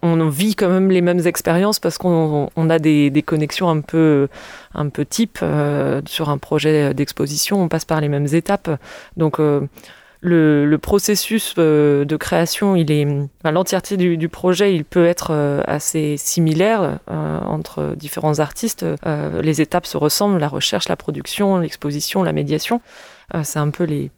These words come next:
les étapes à, qu'on suit. Mais par contre, après, les modalités, euh, d'intervention, elles sont, elles, elles se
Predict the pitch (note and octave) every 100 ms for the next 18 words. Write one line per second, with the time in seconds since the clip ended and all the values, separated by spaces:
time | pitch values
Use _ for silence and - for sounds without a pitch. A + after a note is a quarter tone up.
0 | _ _ - D#3 D3+ E3+ F#3 F3 - D3
1 | D3 E3 D#3+ D3 - A#3 A3+ E3 D#3 -
2 | G#3 - E3 - F#3 D#3+ E3+ E3+ E3+ F3
3 | G3+ G3 F3 D3 D3+ D#3+ E3 D3+ D3 D#3
4 | - G3+ F#3+ D3 - D3 C3+ C3+ - -
5 | - - - _ _ _ E3+ - - D3+
6 | -